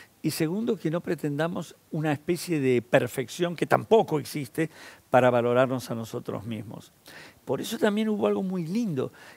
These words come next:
que fue cuando tuvo lugar el festejo. ¿Te acordás que todo el mundo salía a la calle? Bueno, eh, ¿qué es el festejo desde el punto de vista más profundo en la historia del hombre?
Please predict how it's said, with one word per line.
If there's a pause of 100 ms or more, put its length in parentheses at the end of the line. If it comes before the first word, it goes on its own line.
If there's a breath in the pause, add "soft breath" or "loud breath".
(140 loud breath)
que
fue
cuando
tuvo
lugar
el
festejo.
¿Te
acordás
que
todo
el
mundo
salía
a
la
calle?
Bueno, (720 loud breath)
eh, (120)
¿qué
es
el
festejo
desde
el
punto
de
vista
más (100)
profundo
en
la
historia
del
hombre?